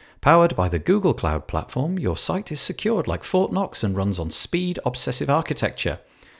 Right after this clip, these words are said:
You get access to the latest software and developer tools such as P H P seven,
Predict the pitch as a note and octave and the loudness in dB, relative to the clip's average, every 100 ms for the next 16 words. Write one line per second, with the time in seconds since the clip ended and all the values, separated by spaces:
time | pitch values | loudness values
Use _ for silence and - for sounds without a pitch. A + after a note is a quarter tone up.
0 | _ - E2+ C3 - G#2+ - F2 E2 B2+ | _ -2 4 4 4 -2 -2 -2 0 0
1 | - - F3+ - D#3+ D#3 C#3+ C#3 D3+ - | 0 -2 -2 0 2 2 4 4 2 0
2 | - E2 D2+ - - - - G3 D3+ - | -4 -4 -4 -8 -8 -8 -2 2 2 0
3 | - - - F#2 F2+ | -8 -4 0 0 -2